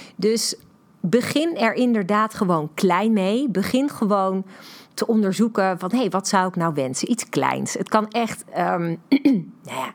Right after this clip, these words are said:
weet ik veel. Het kan ook zijn dat je bijvoorbeeld wenst dat iemand die je al eventjes niet gesproken hebt, dat die weer bij je op de lijn komt. Nou, ik daag je uit, want het is echt heel grappig als je bijvoorbeeld denkt aan iemand, "Oh, die zou ik wel weer eens willen spreken."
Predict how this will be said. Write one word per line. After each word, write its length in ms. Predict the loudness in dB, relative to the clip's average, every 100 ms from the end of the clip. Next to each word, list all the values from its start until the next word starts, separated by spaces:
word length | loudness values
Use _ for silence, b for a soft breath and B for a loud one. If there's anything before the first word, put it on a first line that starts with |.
| -10
weet 180 | -6 -4
ik 140 | -4
veel. 280 | -4 -4 -4
Het 140 | -4
kan 180 | -2 0
ook 120 | 0
zijn 240 | 0 0 -2
dat 140 | -2
je 120 | -4 -6 B B
bijvoorbeeld 520 | -2 0 0 0 0
wenst 320 | 0 0 -6 B B B
dat 160 | -4 -4
iemand 440 | 0 0 0 -4
die 120 | 0 0
je 100 | 2
al 120 | 0
eventjes 300 | -2 -2 -2
niet 160 | -2
gesproken 500 | -2 0 2 2 0
hebt, 280 | -2 -2 -2
dat 140 | -2 0
die 140 | 0
weer 120 | 0
bij 180 | 0 0
je 100 | 0
op 120 | 0
de 80 | 0
lijn 280 | 2 0 0
komt. 380 | -2 -2 -6 -2
Nou, 180 | -2 0
ik 120 | 0
daag 240 | 0 0
je 120 | 0
uit, 260 | 0 -2 -6
want 120 | -6
het 140 | -2 -2
is 120 | -2
echt 160 | -2
heel 120 | 0 0
grappig 420 | 0 0 -2 -2
als 140 | -4
je 100 | -4
bijvoorbeeld 360 | -4 -2 -2 0
denkt 220 | 0 2
aan 120 | 0
iemand, 360 | 2 0 0 -6 B B B
"Oh, 160 | 0 2
die 100 | 2
zou 160 | 0
ik 60 | 0
wel 100 | 0
weer 120 | 0
eens 100 | 0
willen 220 | 0 -2
spreken." 580 | -2 0 0 2 -2